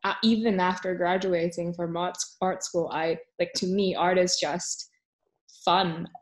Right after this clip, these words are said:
To me, art is just a way to express myself and something that I really enjoyed. And I wanted to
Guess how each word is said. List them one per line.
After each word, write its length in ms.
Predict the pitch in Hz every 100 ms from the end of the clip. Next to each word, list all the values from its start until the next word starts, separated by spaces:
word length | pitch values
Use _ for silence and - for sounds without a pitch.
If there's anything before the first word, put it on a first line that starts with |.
| -
To 140 | - 190
me, 180 | 185
art 220 | 180 170 180
is 160 | 175
just 260 | - 170 170
a 80 | 170
way 260 | 165 165
to 100 | 165
express 520 | 170 - - 214 202 202
myself 600 | 185 170 175 170 170 170
and 240 | 156 165 - _ _ _
something 360 | - 185 180 175
that 100 | 165
I 40 |
really 360 | 170 180 175 170
enjoyed. 500 | 165 170 175 165 170 - _ _
And 140 | 180
I 60 | 180
wanted 340 | 175 175 175 -
to 420 | - 185 175 170